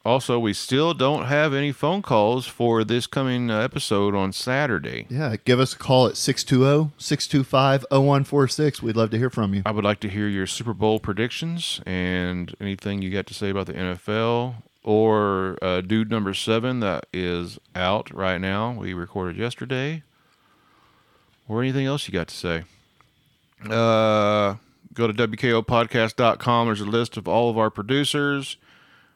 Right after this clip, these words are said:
Speaker 1: Uh, once again, there's merchandise there. There's the ex-, explanation for value for value and other fun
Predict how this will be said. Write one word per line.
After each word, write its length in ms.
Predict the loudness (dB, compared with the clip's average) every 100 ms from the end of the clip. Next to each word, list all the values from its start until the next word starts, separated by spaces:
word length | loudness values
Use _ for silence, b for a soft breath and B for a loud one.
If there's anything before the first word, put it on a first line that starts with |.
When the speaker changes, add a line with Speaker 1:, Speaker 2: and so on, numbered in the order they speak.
| b b _
Speaker 1:
Uh, 340 | -6 -4 -4 -6
once 180 | -10 -12
again, 280 | -8 -6 -6
there's 180 | -8 -6
merchandise 760 | -4 -2 -4 0 2 2 0
there. 500 | -2 0 2 2 0
There's 360 | 0 -2 -2 -4
the 160 | -6
ex-, 160 | -6 -8
explanation 600 | -10 -8 -6 -4 -6 -10
for 120 | -12 -2
value 280 | 0 0
for 120 | -2 -2
value 600 | 2 2 2 -2 -6 -14 _ -14
and 720 | -10 -6 -6 -6 -6 -8 -12 -10
other 480 | -6 -4 -2 -4 -8 _ -14
fun 500 | -8 -6 -6 -8